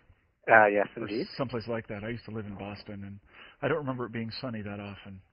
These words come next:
Speaker 2: but maybe
Speaker 1: Uh,
Speaker 2: that, that's just me.
Speaker 1: Our summer, our summers are nice, actually.
Speaker 2: Yes, no, it's quite true. I enjoyed my time there. Uh, today, uh, we're talking to Chris Capizzola about his new book, Uncle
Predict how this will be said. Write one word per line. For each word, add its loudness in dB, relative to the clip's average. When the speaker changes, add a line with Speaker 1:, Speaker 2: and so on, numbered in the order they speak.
Speaker 2:
but -6
maybe 4
Speaker 1:
Uh, 10
Speaker 2:
that, 0
that's -6
just -12
me. -10
Speaker 1:
Our 12
summer, 8
our 10
summers 10
are 6
nice, -2
actually. -12
Speaker 2:
Yes, 0
no, -6
it's -10
quite -6
true. -12
I -12
enjoyed -8
my -10
time -6
there. -6
Uh, 4
today, 10
uh, 8
we're -2
talking 2
to -2
Chris -2
Capizzola 0
about 2
his -2
new 0
book, -2
Uncle 0